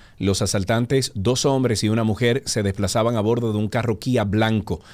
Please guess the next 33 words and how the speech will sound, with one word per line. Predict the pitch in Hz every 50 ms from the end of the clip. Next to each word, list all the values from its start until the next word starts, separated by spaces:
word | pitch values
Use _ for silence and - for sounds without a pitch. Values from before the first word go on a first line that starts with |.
| - - -
Gilberto | - - 95 90 92 113 107 139 127
Domínguez, | 117 113 117 151 175 156 110 107 92
quien | - 107 104 107
es | 110 113 110 -
residente | - 107 101 101 - - 98 107 139 143 127 101 - 104 - - -
en | 90 85
las | 85 87 87
proximidades | - - 92 92 - - 98 87 87 90 95 104 104 98
donde | 101 98 92 92 90 92
ocurrió | 90 85 - 87 85 95 104 107
el | 117
hecho, | 107 95 82 - 87 - - - - - - - -
denunció | - 113 120 139 143 - - 139 135 139
que | 147 143
los | 120 110 -
asaltos | 101 - 123 117 113 110 131 117
son | - 117 110 107
frecuentes | - 117 104 - 120 113 110 98 92 113 110 - - - - - - -
en | - 98
los | 101 101 -
alrededores | 101 90 98 101 95 95 95 110 120 127 120
del | 120 104
Hospital | 95 92 - 101 90 - 110 110 107
Cabral | - 110 98 101 104 104
Ibáez, | 120 120 110 101 101 110 127 - - - - - - -
pidió | 101 95 92 101 113
a | 123
las | 127 117 -
autoridades | 117 98 110 107 101 101 107 113 110
policiales | - 117 104 95 98 - - 131 131 123 110 98 - 110
incrementar | 98 95 104 110 104 98 98 90 85 107 123 135 147
el | 156 135
patrullaje | 123 131 120 - 127 131 127 131 123 117 107 - 147